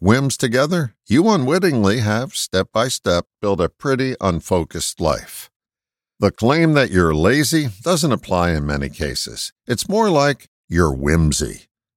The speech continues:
Here's a suggestion. If you found a vague description of yourself within this recording, commit to something,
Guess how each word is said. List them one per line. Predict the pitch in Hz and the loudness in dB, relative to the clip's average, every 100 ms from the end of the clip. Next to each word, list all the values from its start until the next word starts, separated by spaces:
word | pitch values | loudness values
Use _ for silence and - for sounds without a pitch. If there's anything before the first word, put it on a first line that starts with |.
| _ _ _ | _ _ _
Here's | - 170 117 | 0 0 0
a | |
suggestion. | 101 87 78 82 62 - - - _ _ _ _ | -4 -6 -4 -4 -4 -10 -14 -20 _ _ _ _
If | 110 85 | -2 2
you | 139 | 2
found | 165 175 170 135 | 2 0 2 2
a | |
vague | 80 80 123 139 | 2 2 2 0
description | 92 - 123 113 - | -4 -4 -2 -2 -2
of | 85 69 | -2 -2
yourself | 73 - 85 80 90 | -4 -2 -2 -2 -2
within | 80 117 139 | 0 0 0
this | 143 - | -2 -2
recording, | 131 117 139 135 135 127 - _ _ _ | -6 -2 0 2 0 -6 -12 _ _ _
commit | 180 190 202 - | -2 2 2 0
to | 104 | -4
something, | - 85 65 - - | -2 -4 -6 -12 -20